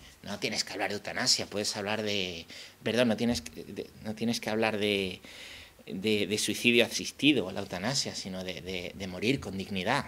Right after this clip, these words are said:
¿vale? Como si la vida del que se muere, eh, de cualquier otra circunstancia no fuera digna. La muerte es digna porque la vida es digna.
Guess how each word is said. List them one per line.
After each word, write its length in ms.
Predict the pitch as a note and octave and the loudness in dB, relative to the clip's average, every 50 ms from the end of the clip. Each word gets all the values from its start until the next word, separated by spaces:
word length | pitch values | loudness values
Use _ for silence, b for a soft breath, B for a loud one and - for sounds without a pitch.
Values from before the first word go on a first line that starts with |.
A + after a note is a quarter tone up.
| - - - | -8 -14 -6
¿vale? 220 | - G2+ A#2 D#3 B B B B B B B B B B B - - | -4 -2 -2 -2 B B B B B B B B B B B -14 -8
Como 160 | G2+ G2+ G2 | -6 -6 -4
si 160 | - - G#2+ F#2 | -4 -2 -2 -2
la 100 | F2+ F#2 | -2 0
vida 260 | F#2+ A#2 C3 C#3 C#3 | 2 4 6 8 8
del 180 | C3+ B2+ A#2+ | 8 8 6
que 100 | B2 A#2+ | 6 2
se 160 | A2+ - A#2 A2 | 0 2 2 4
muere, 480 | A#2+ B2+ A#2 A2+ A2+ A2 G2+ F#2 - B B B B B B B B B B - | 4 4 4 4 4 4 2 0 -2 B B B B B B B B B B -4
eh, 720 | - A2 G2+ G2 G#2 G2+ F#2+ G2 F2+ F2 F2+ F2 E2+ F2+ F#2+ - - | 0 0 2 2 2 2 2 0 0 -2 -4 -6 -6 -8 -10 -8 -6
de 300 | F2 - A2+ B2 A2+ A2+ | -4 2 4 6 6 6
cualquier 300 | A#2+ A2 G#2+ - B2+ A#2+ | 6 4 4 4 2 2
otra 160 | A2+ A#2 A2 | 4 2 0
circunstancia 600 | - G#2+ - A#2 A2 - A2+ A2 - - G#2 G#2+ | 0 -2 -2 -2 -2 -2 -2 -4 -2 -2 -2 0
no 80 | G#2+ G#2+ | 0 -2
fuera 260 | - - A#2 G2+ G3 | -2 0 0 2 4
digna. 360 | G#2 C#3 E3+ C#3 F#2+ F#2 - - G2 | 2 2 2 2 -2 -4 -8 -8 -4
La 80 | G2 | -2
muerte 240 | G#2+ G#2+ G#2 - A#2+ | 0 0 2 2 0
es 80 | A2 A2 | 2 2
digna 260 | B2 B2+ C3+ D3+ C#3 | 2 2 2 0 0
porque 220 | C#3 A#2 - G#2 | -2 -2 -2 -2
la 100 | G2 F#2 | 0 0
vida 160 | G2+ A#2 A#2+ | 0 0 0
es 80 | G#2 F#2+ | 0 0
digna. 320 | A2 B2 C3+ G#2+ - - | -2 -2 -2 -2 -4 -8